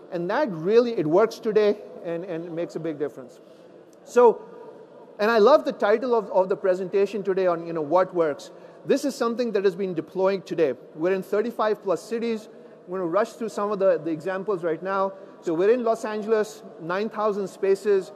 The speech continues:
downtown Los Angeles, Hollywood. You can find a parking spot in one or two minutes. The city is completely rethinking how they manage parking. Dynamic pricing, smarter enforcement, it becomes a strategic asset rather than something on the side.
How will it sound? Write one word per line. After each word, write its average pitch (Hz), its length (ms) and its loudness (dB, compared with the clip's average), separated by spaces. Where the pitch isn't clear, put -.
downtown 196 420 -2
Los 185 160 -4
Angeles, 190 380 -4
Hollywood. 180 580 2
You 180 60 -8
can 185 160 -10
find 202 240 -6
a 185 60 -6
parking 180 340 -4
spot 165 300 0
in 160 100 -10
one 180 140 -2
or 185 80 -2
two 180 160 -6
minutes. 202 400 -6
The 175 80 -2
city 262 360 -4
is 233 100 -4
completely 294 680 -2
rethinking 220 720 -2
how 185 120 2
they 185 120 2
manage 170 340 -6
parking. 151 340 -2
Dynamic 185 420 -6
pricing, 226 540 -4
smarter 196 360 -6
enforcement, 202 800 -4
it 170 120 -4
becomes 220 380 0
a 202 80 4
strategic 254 680 -2
asset 170 420 -2
rather 165 280 2
than 165 140 -6
something 160 340 -10
on 151 60 -12
the 143 60 -14
side. 135 300 -6